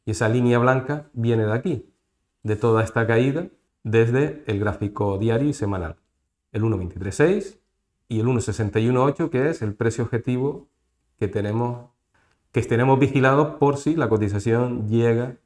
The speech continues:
a perder la zona de los mil y de los setecientos. Algunos me preguntáis que, qué probabilidades hay de que caiga hasta allí. Pues hay un objetivo, todo depende de que ya se den por satisfechos con, con las ganancias obtenidas.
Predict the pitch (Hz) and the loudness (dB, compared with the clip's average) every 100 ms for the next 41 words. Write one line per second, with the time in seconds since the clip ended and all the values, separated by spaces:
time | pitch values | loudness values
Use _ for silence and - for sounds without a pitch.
0 | _ 110 107 113 107 107 110 104 98 107 | _ -2 0 0 2 2 2 0 -4 -2
1 | 113 101 92 92 135 180 190 - _ - | -2 -2 -4 -2 2 2 0 -6 _ -4
2 | 113 101 101 92 90 92 82 _ _ - | 0 0 -2 -6 -4 -6 -6 _ _ -20
3 | _ _ _ _ _ - 107 127 131 123 | _ _ _ _ _ -6 0 4 4 4
4 | 131 135 135 143 151 151 - - 120 117 | 4 4 6 6 4 0 -6 0 2 4
5 | 110 104 95 - 135 131 127 123 117 117 | 4 2 -2 -2 2 4 6 6 4 4
6 | 117 110 120 117 107 107 107 101 101 113 | 4 4 2 2 2 2 2 2 0 0
7 | 151 190 - _ _ _ _ - 127 123 | 0 0 -6 _ _ _ _ 0 2 4
8 | 117 120 185 151 107 120 117 120 123 135 | 2 2 2 2 2 4 4 6 6 4
9 | 147 156 131 107 107 - _ _ _ _ | 4 4 2 2 0 -2 _ _ _ _
10 | 110 120 117 127 131 113 104 110 104 - | -2 0 2 4 4 2 0 0 -4 0
11 | 143 139 104 - 104 95 92 90 98 _ | 0 2 -4 -2 -2 -2 -4 -8 -12 _
12 | _ - 95 90 90 90 90 90 104 117 | _ -6 -4 -4 -4 -6 -8 -8 -2 -2
13 | 117 123 123 135 139 143 175 | 2 0 2 2 2 2 0